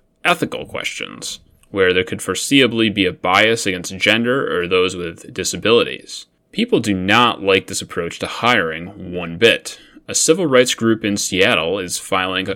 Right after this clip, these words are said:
a federal complaint against HireVue.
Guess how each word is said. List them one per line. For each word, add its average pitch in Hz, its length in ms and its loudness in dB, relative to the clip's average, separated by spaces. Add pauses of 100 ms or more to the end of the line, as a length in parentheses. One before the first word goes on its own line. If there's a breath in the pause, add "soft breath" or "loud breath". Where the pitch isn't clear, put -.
(100)
a 92 100 -6
federal 151 840 0
complaint - 760 -8
against 87 460 -8
HireVue. 95 720 -4